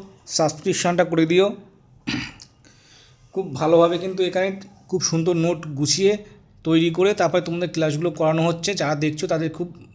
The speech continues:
ভালো লাগছে আশা করি। যাদের ভালো লাগছে তারা কমেন্ট করো, জানিও এরপরের ক্লাস কী দরকার বা এরপরের ক্লাসটা কী নিলে ভালো হয়, সেই হিসেবে আমি ক্লাসটা আনার চেষ্টা করব। সায়েন্সের ক্লাস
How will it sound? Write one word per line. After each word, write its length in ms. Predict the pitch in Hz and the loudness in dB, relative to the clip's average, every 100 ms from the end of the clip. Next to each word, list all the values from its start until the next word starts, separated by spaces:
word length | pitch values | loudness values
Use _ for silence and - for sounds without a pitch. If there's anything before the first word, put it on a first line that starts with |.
| _ | _
ভালো 200 | 139 143 | -2 2
লাগছে 260 | 151 156 156 | 2 0 -2
আশা 200 | 147 160 | -2 -2
করি। 220 | 151 180 240 - - - _ _ _ | -2 -4 -4 -12 -20 -20 _ _ _
যাদের 260 | 139 143 170 | -6 0 0
ভালো 220 | 151 147 151 | 2 2 6
লাগছে 280 | 160 160 175 | 4 4 0
তারা 220 | 160 165 175 - - _ _ _ - - | 2 2 0 -8 -20 _ _ _ -20 -4
কমেন্ট 300 | 156 165 165 | -2 0 0
করো, 200 | 170 180 - - - | 0 0 -4 -14 -6
জানিও 360 | 135 147 165 175 170 | 0 0 0 -2 -6
এরপরের 380 | 160 143 160 156 151 | -8 -4 -2 -4 -4
ক্লাস 240 | 160 160 160 | 0 0 0
কী 120 | 170 | -6
দরকার 380 | 156 156 147 165 165 - - _ _ _ _ | -2 -2 2 -2 -2 -14 -20 _ _ _ _
বা 180 | 143 147 147 139 - - - - _ _ _ _ _ _ - | 2 4 4 0 -16 -20 -20 -20 _ _ _ _ _ _ -4
এরপরের 400 | 160 156 175 165 165 | -2 2 2 2 0
ক্লাসটা 340 | 165 165 175 | 2 2 2
কী 140 | 165 175 | 0 0
নিলে 240 | 170 165 165 170 - _ _ | 2 4 4 0 -20 _ _
ভালো 280 | 143 143 170 | -2 2 6
হয়, 140 | 175 | 6
সেই 200 | 175 170 | 4 2
হিসেবে 260 | 165 160 175 | 2 2 2
আমি 140 | 170 170 170 | 2 2 0
ক্লাসটা 300 | 165 151 170 | -2 0 -2
আনার 200 | 156 151 | -2 -2
চেষ্টা 260 | 156 - 156 | -4 -2 -2
করব। 240 | 151 160 196 196 - - - - _ - - - - - | 0 -2 -4 -6 -20 -20 -20 -20 _ -20 -20 -20 -20 -18
সায়েন্সের 440 | - 156 175 190 190 | -6 -2 0 -2 -2
ক্লাস 260 | 180 185 | 2 2